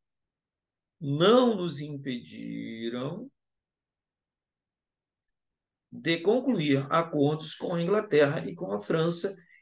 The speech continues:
e de encontrar na Rússia o propósito de, da questão da Líbia, um pouco mais espontâneo e simpático do que junto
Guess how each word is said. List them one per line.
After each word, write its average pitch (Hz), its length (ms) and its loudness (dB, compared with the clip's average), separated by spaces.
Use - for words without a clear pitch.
e 208 100 0
de 175 160 -4
encontrar 185 720 4
na 151 160 0
Rússia 151 720 -2
o 220 140 2
propósito 160 720 4
de, 160 200 -14
da 175 160 0
questão 156 400 -2
da 180 100 4
Líbia, 135 480 0
um 127 200 2
pouco 127 520 6
mais 113 380 4
espontâneo 147 720 4
e 170 40 -4
simpático 135 720 4
do 196 180 -2
que 143 280 4
junto 143 540 2